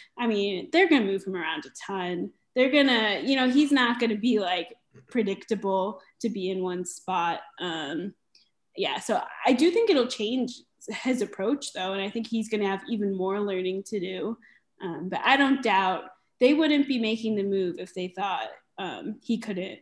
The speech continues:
play as well or, you know,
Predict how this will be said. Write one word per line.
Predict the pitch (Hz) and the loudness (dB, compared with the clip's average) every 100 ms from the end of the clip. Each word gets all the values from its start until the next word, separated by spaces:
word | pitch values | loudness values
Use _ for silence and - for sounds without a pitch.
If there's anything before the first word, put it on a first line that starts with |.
| _ _ _ - | _ _ _ -8
play | 202 190 180 | -4 -2 -2
as | 175 175 180 | -2 -4 -6
well | - 123 135 175 | -10 -8 -6 -6
or, | 196 160 190 - _ _ _ - | -4 -6 -6 -10 _ _ _ -10
you | 170 | -8
know, | 131 | -8